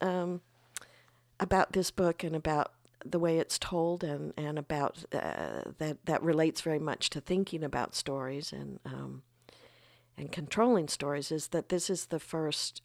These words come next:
uh, first-person narr-, narrator I've done in quite some time. And that was, um, hard to get used to at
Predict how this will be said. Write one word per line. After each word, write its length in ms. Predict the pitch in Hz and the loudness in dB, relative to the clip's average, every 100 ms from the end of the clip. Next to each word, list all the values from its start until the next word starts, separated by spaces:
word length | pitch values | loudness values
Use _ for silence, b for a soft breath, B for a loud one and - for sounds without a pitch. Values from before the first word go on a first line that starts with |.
| - | -10
uh, 300 | 131 131 131 | -8 -8 -10
first-person 680 | - 151 139 - 165 - 139 | -6 -4 -4 -6 -4 -4 -6
narr-, 420 | 127 120 123 123 - _ - | -8 -8 -10 -12 -20 _ -10
narrator 480 | 139 131 127 117 117 | -8 -8 -8 -10 -10
I've 160 | 113 - | -10 -10
done 180 | 92 - | -10 -10
in 120 | 135 | -14
quite 280 | - - - | -14 -14 -12
some 240 | 139 120 | -12 -12
time. 360 | - 107 101 - B B B B B B | -16 -16 -18 -20 B B B B B B
And 120 | 156 170 | -6 0
that 280 | 202 - 147 | 0 0 -2
was, 440 | 135 127 - - | -4 -4 -6 -8
um, 400 | 123 - - 123 _ _ B B B B - - | -10 -10 -12 -14 _ _ B B B B -12 -8
hard 400 | - - 226 233 | -8 0 0 0
to 80 | 233 | 0
get 180 | 208 - | -2 0
used 300 | 214 233 - | 0 0 0
to 220 | 160 117 - | -2 -2 0
at 240 | 143 - | 0 0